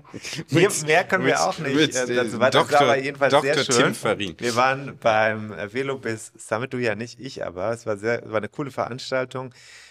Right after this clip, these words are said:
Speaker 1: Velobis ist ja so ein kleines Nischenmagazin mit einer hohen Ausstrahlung in dieser Branche. Also das sind Hersteller und,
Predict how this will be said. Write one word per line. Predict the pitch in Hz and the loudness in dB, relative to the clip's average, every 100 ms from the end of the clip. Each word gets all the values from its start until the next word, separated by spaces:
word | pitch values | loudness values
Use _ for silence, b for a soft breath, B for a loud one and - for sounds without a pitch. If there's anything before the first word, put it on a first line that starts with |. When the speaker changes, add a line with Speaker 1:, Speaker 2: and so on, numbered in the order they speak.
| _ | _
Speaker 1:
Velobis | 113 117 123 123 123 101 | -2 0 0 0 -2 -4
ist | 113 | -2
ja | 113 | 0
so | 104 107 | 0 -2
ein | 110 | -2
kleines | 117 113 117 107 123 | 0 2 2 -2 -6
Nischenmagazin | 120 131 127 113 113 107 104 - 107 107 110 104 101 | -10 -8 -8 -4 0 0 -2 -6 -10 -10 -10 -10 -8
mit | 101 - - | -10 -10 -14
einer | 101 98 | -10 -8
hohen | 120 107 101 - - | -6 -6 -8 -16 -12
Ausstrahlung | - 110 120 - - _ - - 107 110 117 113 | -4 -4 -6 -14 -20 _ -16 -4 2 2 2 -4
in | 107 120 117 110 | -8 -10 -10 -12
dieser | 117 107 107 101 | -12 -4 -2 -2
Branche. | 98 101 117 107 90 | -2 -2 0 0 -2
Also | 90 | -4
das | 92 90 | -6 -8
sind | 95 90 _ _ - | -12 -14 _ _ -6
Hersteller | 107 107 104 98 98 98 | -6 -2 -2 0 0 0
und, | 95 92 | -4 -10